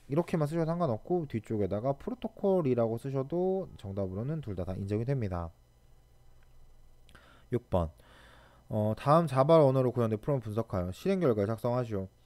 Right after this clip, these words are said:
현재 A라고 하는 건 십구, B에는 사십삼, C에는 삼십오가 되어 있는 상황에서 if 조건에서 물어보게 됩니다.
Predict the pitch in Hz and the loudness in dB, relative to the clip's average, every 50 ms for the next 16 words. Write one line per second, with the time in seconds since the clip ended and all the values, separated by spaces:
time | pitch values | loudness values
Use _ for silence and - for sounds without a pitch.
0 | _ _ - - - - - - - - - - - - 196 196 160 143 165 185 | _ _ -20 -20 -20 -20 -20 -20 -20 -20 -18 -10 -4 -2 2 4 6 6 8 8
1 | 208 208 202 190 196 190 190 180 180 170 160 147 - 170 - - - 98 92 - | 8 8 8 8 8 6 6 6 4 0 0 0 -2 -6 -6 -6 -6 -6 -4 -4
2 | - 120 113 113 117 113 113 110 - - - - 180 196 196 180 - 196 175 143 | -2 -2 0 0 -2 -2 -4 -6 -6 -6 -2 0 0 0 0 -2 -2 -2 -2 -2
3 | 131 170 190 185 - 190 175 147 123 - 131 120 117 113 110 110 151 170 180 190 | -2 -4 -4 -2 -2 0 2 2 2 4 2 0 0 0 -2 -2 -2 0 2 2
4 | 190 135 104 101 120 147 143 107 - - - - - - - - - 143 143 - | 2 2 2 0 0 -2 -2 -4 -6 -12 -20 -20 -20 -20 -14 -6 -6 -4 -4 -4
5 | - 90 85 - - _ - - 165 - 202 190 160 131 117 98 101 135 170 190 | -6 -8 -8 -8 -18 _ -6 -4 2 4 4 4 4 4 2 0 2 4 4 4
6 | 170 147 127 110 101 90 90 92 104 117 104 87 | 4 2 0 0 0 -2 -2 -2 -2 -2 -2 -4